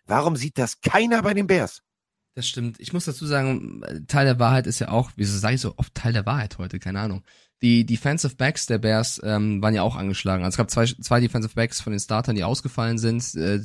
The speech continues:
Speaker 2: Johnson, ähm, unter anderem. Und dann spielst du eben gegen die Vikings mit dem Justin Jefferson. Das gehört, also stimmt auch, das war natürlich nicht so einfach, aber wir bleiben ja bei der Kritik bei der Offense. Ähm, ich glaube, dass Fields und Eberflus noch nicht zueinander gefunden haben. Und das wirst du so schnell nicht rausbekommen.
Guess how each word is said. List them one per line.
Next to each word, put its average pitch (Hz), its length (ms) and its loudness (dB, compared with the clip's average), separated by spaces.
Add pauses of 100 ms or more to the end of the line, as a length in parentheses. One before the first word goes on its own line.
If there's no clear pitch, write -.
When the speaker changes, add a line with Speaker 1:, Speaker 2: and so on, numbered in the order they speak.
Speaker 2:
Johnson, 113 680 -2
ähm, 104 260 -4
unter 107 220 -6
anderem. 107 400 -2
Und 104 160 -4
dann 107 200 0
spielst 120 380 -4
du 117 60 -6
eben 110 500 -2
gegen 107 300 0
die 101 120 0
Vikings 107 500 -2
mit 107 120 -6
dem 107 80 -2
Justin 107 300 -2
Jefferson. 107 460 -2 (520)
Das - 340 0 (220)
gehört, 123 320 6
also 117 220 2 (280)
stimmt 156 320 0
auch, 156 280 4
das - 180 -2
war 135 80 6
natürlich 139 240 2
nicht 147 100 0
so - 100 -6
einfach, 143 460 -6
aber 117 220 0 (100)
wir 117 220 -2
bleiben 123 220 4
ja 127 60 4
bei 117 100 4
der 113 100 4
Kritik - 320 -6
bei 113 80 0
der 101 140 4
Offense. 107 500 -4
Ähm, 104 240 -4
ich - 140 -12
glaube, 127 300 0
dass 117 180 0
Fields 143 420 0
und - 80 -2
Eberflus 135 640 0
noch 117 200 -2
nicht 131 240 -4
zueinander 123 360 0
gefunden 107 420 -6
haben. 92 320 -6
Und 98 260 -12
das 117 200 -4
wirst 127 160 0
du - 20 0
so 117 140 2
schnell 123 320 2
nicht 117 160 -2
rausbekommen. 101 560 0